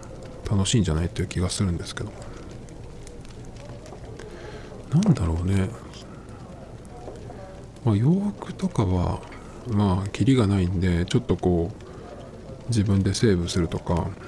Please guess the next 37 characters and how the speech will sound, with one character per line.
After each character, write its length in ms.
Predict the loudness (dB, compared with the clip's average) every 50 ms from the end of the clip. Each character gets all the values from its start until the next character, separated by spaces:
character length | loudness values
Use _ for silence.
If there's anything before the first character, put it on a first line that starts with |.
| -14 -14 -14 -16 -16 -16 -16 -16 -8 0 2
お 60 | 4
店 200 | 4 4 4 4
に 120 | 4 6
行 20 | 6
か 80 | 6
な 60 | 6
い 40 | 6
よ 40 | 6
う 40 | 4
に 60 | 2
す 100 | 0 -2
る 100 | -4 -4
と 100 | -4 -4
か。 180 | -6 -8 -8 -10 -12 -14 -14 -14 -14 -14 -16 -14 -14 -14 -14 -14 -14 -14 -12 -8 -8 -8 -6 -6 -6 -6 -6 -6 -6 -6 -8 -8 -8 -4 2 4
あ 100 | 4 4
と 160 | 6 6 6
は 120 | 6 6 6
時 140 | 6 4
期 120 | 4 4 4
と 120 | 4 4
か 120 | 4 4 4
を 120 | 4 4
よ 100 | 2 2
く 200 | 2 0 0 0 -2 -2
考 320 | 0 2 4 4 4 4
え 60 | 2 2
て 120 | 0 -2
ね、 120 | -2 -2 -4 -6 -10 -14 -14 -12 -10 -6 -2
あ 100 | 0 2
の 200 | 2 2 2 2
ー、 500 | 0 0 0 0 0 -2 -2 -4 -2 2
冬 160 | 4 6 6
物 260 | 8 8 8 8 6 6 6
は 120 | 4 2 -2 -6 -12 -14 -14 -14 -16 -16 -16 -16 -16 -16 -16 -12 -4 0 0
十 500 | 4 6 6 6 6 6 6 4 4 0 -4 -14 -14 -14 -12 -12 -12 -12 -10 -4 0
二 160 | 2 4 6
月 340 | 6 4 2 2 -2 -4